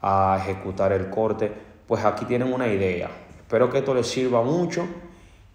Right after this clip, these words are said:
y que lo pongan en práctica. Suscríbanse al canal. Del otro lado le hicimos también un diseñito, unas cuantas líneas. Ahí podemos ver. Y miren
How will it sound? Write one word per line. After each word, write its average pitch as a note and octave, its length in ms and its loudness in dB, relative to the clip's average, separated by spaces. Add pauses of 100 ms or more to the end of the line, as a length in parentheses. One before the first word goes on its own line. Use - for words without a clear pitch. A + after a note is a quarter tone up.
y E3+ 200 -2
que C3 100 2
lo G#2 140 4
pongan G#2 320 -2
en F#2+ 280 -4
práctica. - 760 -4 (680)
Suscríbanse G2+ 720 -2
al G2 140 0
canal. B2 420 0
Del F#2+ 140 0
otro G2+ 220 -2
lado G#2 220 4
le G2+ 60 -4
hicimos G2 360 -6
también G2 460 -6 (460)
un G#2 260 -2
diseñito, G#2+ 680 -2
unas G2+ 180 -4
cuantas F#2+ 400 -6
líneas. B2 460 0 (380)
Ahí F#2 100 -8
podemos F#2+ 480 -6
ver. - 520 -2 (2250)
Y C#3+ 180 -4
miren A2 600 -4